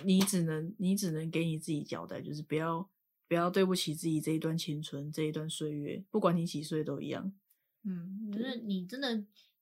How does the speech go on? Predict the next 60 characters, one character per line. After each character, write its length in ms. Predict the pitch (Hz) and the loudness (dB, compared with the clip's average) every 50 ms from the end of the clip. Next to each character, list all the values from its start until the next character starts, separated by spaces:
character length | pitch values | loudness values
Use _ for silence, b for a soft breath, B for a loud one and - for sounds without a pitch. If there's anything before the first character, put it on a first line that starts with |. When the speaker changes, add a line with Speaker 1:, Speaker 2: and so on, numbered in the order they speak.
| _ - | _ -8
Speaker 2:
介 240 | - 285 277 262 | -2 -2 0 0
意 280 | 254 254 254 240 226 214 | 0 -2 -2 -2 -2 -2
你 180 | 202 196 175 170 170 | -2 -4 -4 -6 -6
们 280 | 165 170 170 170 165 | -8 -8 -8 -8 -8
的 120 | 165 180 175 165 160 | -8 -8 -10 -10 -6
关 260 | - 202 196 196 196 | -4 -4 -2 -2 -4
系 200 | 196 - 196 185 | -4 -6 -6 -8
的 180 | 175 175 170 175 | -6 -8 -8 -8
话， 320 | 185 185 180 165 170 - _ _ _ _ _ _ _ - | -6 -6 -8 -8 -12 -16 _ _ _ _ _ _ _ -4
Speaker 1:
你 100 | 165 160 | -2 2
就 160 | 160 165 165 | 2 4 4
说。 160 | 202 190 151 | 4 2 0
Speaker 2:
那 40 | 165 | 0
你 40 | 165 | 0
就 60 | 202 | 0
要 340 | 202 202 202 202 202 202 196 196 - _ _ _ _ _ _ _ | 0 0 0 0 -2 -4 -6 -8 -12 _ _ _ _ _ _ _
跟 160 | - 196 185 | -6 -4 -2
他 160 | 185 190 185 185 | -2 -2 -4 -6
好 200 | 170 165 165 170 | -8 -10 -10 -10
好 100 | 175 170 | -10 -10
的 260 | 170 165 160 170 202 | -10 -10 -10 -12 -12
讲。 300 | 190 - 165 151 156 196 - _ _ _ _ _ _ _ _ _ | -10 -10 -10 -10 -12 -14 -20 _ _ _ _ _ _ _ _ _
Speaker 1:
就 140 | - 330 339 | 0 2 2
提 300 | 339 - - - 190 180 | 2 2 0 0 2 4
呀。 240 | 220 262 233 185 - - _ _ _ _ _ _ | 4 2 0 -2 -4 -12 _ _ _ _ _ _
Speaker 2:
对 180 | - 220 208 202 | -6 -4 -4 -2
啊， 80 | 190 | -2
Speaker 1:
就 100 | - 302 | 0 0
跟 140 | 285 - 277 | 2 4 4
他 160 | 277 285 285 | 4 6 6
聊 320 | 277 226 190 165 151 175 202 | 4 4 4 4 4 4 2
啊。 220 | 202 190 - - _ _ | 2 2 0 -4 _ _
Speaker 2:
你 100 | 202 185 | -4 -2
就 40 | |
提。 0 | |
你 0 | |
不 60 | 170 214 | 0 0
要 240 | 233 269 277 262 - b b b | 2 2 0 -2 -6 b b b
怕 260 | - - 285 247 247 233 | -2 0 2 2 2 0
就 380 | 226 - - - - - 240 | -2 -6 -10 -12 -8 -4 -4
是 100 | 233 233 | -2 -2
失 180 | 226 - 214 208 | -2 -2 -4 -2
去 160 | 196 - 220 | -2 0 -2
这 120 | 180 - | -2 -2
个 100 | 190 - | -4 -8
人。 320 | - - - - - 202 180 _ _ - 240 | -10 -14 -14 -14 -14 -14 -16 _ _ -8 -4
Speaker 1:
那 120 | 226 240 233 | 0 0 2
就 140 | 226 226 | 2 2
代 140 | 214 220 202 | 2 2 2
表 100 | 170 147 | 0 0
他 100 | 151 160 | 0 -2
真 160 | 165 - 165 | -2 0 0
的 80 | 170 160 | 0 0
不 140 | 151 - - | -2 -4 -8
适 220 | - - - 156 | -8 -6 -4 -4
合 160 | 151 147 - | -4 -6 -8
你 120 | 175 - - | -10 -10 -12
嘛。 180 | 185 196 196 - _ _ _ | -12 -14 -16 -16 _ _ _
Speaker 2:
对 180 | - 226 208 190 | -6 -4 -4 -4
啊。 180 | 180 180 190 | -4 -6 -10